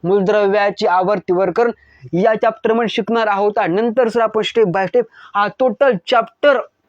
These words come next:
lecture to lecture to lecture आपण शिकणार आहोत. तर बघा, बेसिक्स आपल्याला माहित पाहिजे मूलद्रव्य म्हणजे काय असतं. तर आपण शिकायचं सर काय, मूलद्रव्याचे आवर्ती वर्गीकरण. तर बघा, हे शिकत असताना आपला मूलद्रव्य हे काय असतं हे सर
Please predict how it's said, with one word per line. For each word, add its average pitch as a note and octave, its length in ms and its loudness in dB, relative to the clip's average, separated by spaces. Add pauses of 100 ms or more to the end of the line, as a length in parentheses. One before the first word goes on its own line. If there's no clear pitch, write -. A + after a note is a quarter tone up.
(800)
lecture G3+ 600 -2
to E3+ 180 -2
lecture F#3 360 -4
to E3+ 140 -2
lecture A#3 320 -2 (280)
आपण F#3+ 300 -2
शिकणार F#3+ 500 -2 (100)
आहोत. D3 500 -6 (500)
तर A3 140 2
बघा, G3 240 2
बेसिक्स A#3 400 0
आपल्याला A#3 240 0
माहित A3 200 0
पाहिजे A3+ 180 0
मूलद्रव्य G3 460 2
म्हणजे F3+ 340 0
काय D#3 300 -2
असतं. D3 320 -6 (400)
तर A3+ 40 2
आपण A#3 200 0
शिकायचं C4+ 440 -2
सर C#4 80 0
काय, B3+ 160 0
मूलद्रव्याचे B3 680 2
आवर्ती A#3 560 0
वर्गीकरण. A3+ 640 0 (360)
तर G#3 140 0
बघा, G3 180 0
हे G#3 80 -2
शिकत B3 280 -2
असताना A3 340 -2
आपला A3 220 -2
मूलद्रव्य B3+ 560 2
हे B3+ 140 2
काय A#3+ 220 2
असतं C4+ 280 -2 (380)
हे B3 140 2
सर B3 240 0